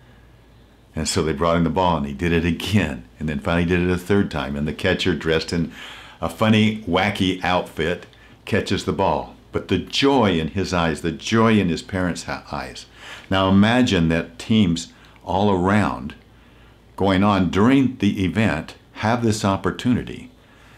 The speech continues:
to either be with a family or a family member or just be in touch with them through the phone in today's times.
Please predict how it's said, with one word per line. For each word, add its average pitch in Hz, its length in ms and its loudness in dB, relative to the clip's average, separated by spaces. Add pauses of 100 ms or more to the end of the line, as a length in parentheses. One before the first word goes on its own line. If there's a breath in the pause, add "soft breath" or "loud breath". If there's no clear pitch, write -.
(140 loud breath)
to 90 80 -2
either 95 160 2
be 92 160 2
with 92 160 4
a 85 60 -2
family 87 400 0
or 80 60 0
a 73 40 -4
family 82 300 -2
member 78 360 -2
or 82 140 -2
just 101 300 -4
be 104 100 0
in 82 140 0
touch 120 320 -6
with 76 100 -6
them 71 220 -6
through 78 140 -8
the 73 80 -4
phone 98 300 -2
in 67 140 -8
today's 76 380 -6
times. - 500 -12